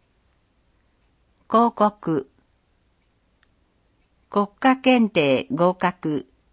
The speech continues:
技能士の店。当店にはメガネのスペシャリストが在籍しております。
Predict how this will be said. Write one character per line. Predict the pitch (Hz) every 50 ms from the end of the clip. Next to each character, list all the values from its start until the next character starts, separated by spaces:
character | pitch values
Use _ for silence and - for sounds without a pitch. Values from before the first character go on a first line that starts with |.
| _ _ _ _ -
技 | 175 190 202
能 | 220 254 277 254 247
士 | 254 - - 170
の | 160 151 139
店。 | 139 131 135 131 - - 143 127 120 - - _ _ _ _ _ _ _ _ _ _ _ _ _ _ _ _ _ _ _ _ _ _ _ _
当 | - 269 285 277
店 | 262 - 180 165 151 151
に | 151 143 135
は | 131 127 120 - - _ _ _
メ | - 220 254
ガ | 247 254 233 208
ネ | 180 156
の | 143 143 135 -
ス | - -
ペ | - 233 247
シ | 240 - 226
ャ | 220
リ | 220 233
ス | 220 - -
ト | 156 143
が | 135 131 113 - - -
在 | 143 156 156 170 165
籍 | - 165 156 - - 147 131
し | - -
て | - 139
お | 131 131
り | 131 131 127 117
ま | 117 113 120 131
す。 | - - - _